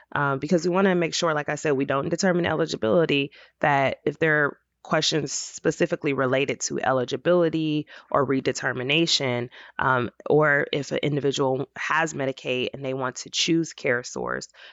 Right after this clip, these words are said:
they have that, uh, choice as well. They can contact the Medicaid hotline at one eight hundred three two four eight six eight zero.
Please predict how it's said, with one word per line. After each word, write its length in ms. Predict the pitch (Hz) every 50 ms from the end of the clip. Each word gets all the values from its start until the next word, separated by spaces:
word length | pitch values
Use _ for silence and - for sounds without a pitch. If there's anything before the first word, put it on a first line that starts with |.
| _ _
they 140 | - 139 131
have 240 | 135 139 127 131 -
that, 300 | - 139 131 127 127 - - -
uh, 180 | 131 127 123
choice 420 | 123 - - - - 127 123 - -
as 160 | 123 110 143
well. 400 | 160 190 180 160 143 131 127 - - - _ -
They 100 | 175 151
can 140 | 160 147 135
contact 480 | - 151 135 131 - - 139 - -
the 60 | -
Medicaid 440 | 131 135 127 131 131 - - - -
hotline 640 | - - 139 131 - - 143 139 135 135 135 147 - -
at 180 | - 123 - -
one 240 | 135 139 135 123 123
eight 140 | 120 -
hundred 540 | - 151 147 143 139 - 151 160 165 170 - - _ _ _ _ _ _ - -
three 240 | 143 139 131 127
two 240 | 120 - - 147 120
four 600 | 123 - - - - 143 147 151 147 160 165 - _ _ _ _ _ _ _ -
eight 180 | - 123 -
six 480 | - - - - 151 156 - - - - - _ -
eight 220 | 127 131 - -
zero. 600 | - - - 139 139 143 156 175 190 214 233 240